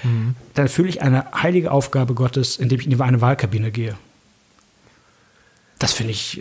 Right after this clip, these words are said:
Speaker 2: so habe ich mir das mal gedacht. Das fand ich irgendwie toll, irgendwie zu sagen, alle Sachen, die ich so tue, unter dem Gesichtspunkt zu sehen, wozu hat mich Gott berufen? Hat mich berufen, ein Mitbürger dieses Staates zu sein.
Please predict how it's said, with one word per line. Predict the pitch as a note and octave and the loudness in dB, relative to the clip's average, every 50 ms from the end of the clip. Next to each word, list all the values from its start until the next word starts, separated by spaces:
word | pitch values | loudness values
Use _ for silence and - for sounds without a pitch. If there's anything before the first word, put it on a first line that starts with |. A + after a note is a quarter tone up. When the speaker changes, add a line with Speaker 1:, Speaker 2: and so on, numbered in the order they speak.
| - C3+ | -6 -2
Speaker 2:
so | G#2+ D3 | 0 2
habe | F#3 G3+ | 2 2
ich | F#3 | 2
mir | G3+ F#3+ | 2 2
das | E3 D3 | 2 2
mal | E3 D3 | 4 4
gedacht. | C#3 D3+ E3 D3 - - | 4 4 2 0 -4 -6
Das | - - | -8 -4
fand | - - C#3 B2+ | -2 0 0 0
ich | C3+ | 0
irgendwie | D3+ C3+ C3 B2 C3 C3 B2+ B2 B2 - - - - - | 2 2 2 2 2 2 2 0 -2 -4 -10 -20 -12 -4
toll, | - - G#3 C#4+ | -2 0 2 4
irgendwie | B3 F#3 D#3 C#3 C#3 C3+ B2+ | 4 4 4 4 4 4 2
zu | - D#3 | 2 2
sagen, | C3+ C#3 D3 D3 C#3+ D3+ D3 C#3 - - - - - - - - | 2 2 4 4 2 2 0 -2 -8 -16 -18 -16 -16 -16 -4 0
alle | - F#3+ A#3 B3 G#3+ | 4 6 6 6 4
Sachen, | E3 G3 F3+ G3 | 4 2 0 0
die | D#3+ F3 | 0 0
ich | D3+ | 0
so | - D#3 | 0 -2
tue, | - - - F#3+ F#3 F3 | -2 -2 0 0 0 0
unter | - - D3+ D3 D3 C#3+ | 0 0 0 2 2 2
dem | C3+ B2 C3+ C3+ C3+ C3+ C3 B2+ - - - - - - - - | 2 4 4 4 4 2 0 -2 -6 -14 -18 -18 -18 -18 -10 -2
Gesichtspunkt | B2+ C#3 D#3 - - D3+ C#3+ C#3 | 0 0 0 0 0 0 0 2
zu | - C3+ | 2 2
sehen, | A#2+ A#2+ C3 C3 B2+ A#2+ | 2 4 4 4 4 2
wozu | C#3 D3 - - | 2 0 0 -2
hat | - - | -4 -4
mich | - - | -4 -2
Gott | - A#2+ - | -2 0 0
berufen? | - A#2+ - C#3 A#2+ - A2+ G#2+ - - - - - - - - - - | -2 -2 -2 -2 -2 -4 -6 -10 -12 -16 -20 -20 -20 -20 -20 -20 -10 -4
Hat | - D3+ E3 | -4 -2 -2
mich | D#3+ B2+ | -2 -2
berufen, | - D3 D#3 G#3 - G3+ F3+ | 0 2 2 2 2 2 2
ein | D#3 C#3+ C#3+ C#3+ C#3 C#3+ - _ - | 2 2 2 2 2 0 -6 _ 0
Mitbürger | E3 G3 F#3+ F#3+ E3+ D3 D3 | 0 0 2 2 2 2 4
dieses | C3+ C3+ C3 C3 | 4 2 2 0
Staates | B2 - C3+ B2 A#2 B2 A2 - | 0 0 0 0 0 0 -2 -2
zu | - A2+ | -4 -4
sein. | A2 A#2 A2+ A2+ G#2+ | -4 -6 -6 -6 -10